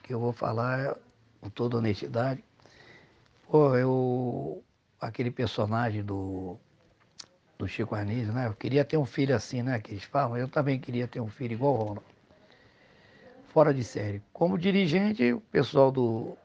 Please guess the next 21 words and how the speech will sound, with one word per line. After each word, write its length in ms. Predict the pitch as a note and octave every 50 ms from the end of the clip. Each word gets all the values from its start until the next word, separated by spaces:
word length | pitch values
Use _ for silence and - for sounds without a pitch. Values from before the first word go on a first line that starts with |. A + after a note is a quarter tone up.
| _ _ _ -
do 120 | - G#2
futebol 480 | - - B2+ A2 - A#2+ A2 A#2+ A#2 A2
de 120 | A#2 A#2
mesa, 540 | A#2 A2+ A#2 C3+ D#3 D#3 D3+ F#2+ - - - _ _ _ _ _ _ _ _ _ _ _ _ _ _ _ _ _ - - - - - - - - - -
aí 180 | - F#2+ G2+ G2+
do 140 | G2 A2
Rio 180 | F#2 F#2 G#2 G#2+
de 80 | G#2+ F#2+
Janeiro, 560 | G#2+ G#2+ G#2 G#2 A2 C#3 D#3+ D3+ A#2 A#2+ - _ _ _ _ _ _ _ -
e 140 | - - G#2
agora 340 | - G2+ G#2+ A2+ A#2 A2+
do 140 | G#2 G#2 G2+
Brasil 360 | G2+ A2 A2+ G#2 G2 G#2+ G#2
todo, 340 | G#2 - - E3 F3 D#3+ D#3
que 100 | - -
ele 280 | A#2+ A#2 A2 A2 A2 - _ - - _ _ _ - _ _
ajudou 720 | - D#3+ F#2+ F#2+ F#2 A2 G2 F#2 F#2+ F#2+ A2+ C3+ C#3+ C#3
e 80 | B2+ A#2
lutou 440 | A2 A2 G#2+ - - - B2 A2 - - _
tanto 320 | - C#3+ D#3+ D#3 D3+ - -
pra 480 | - - A#2 G#2+ G#2+ G2+ G2+ G2+ -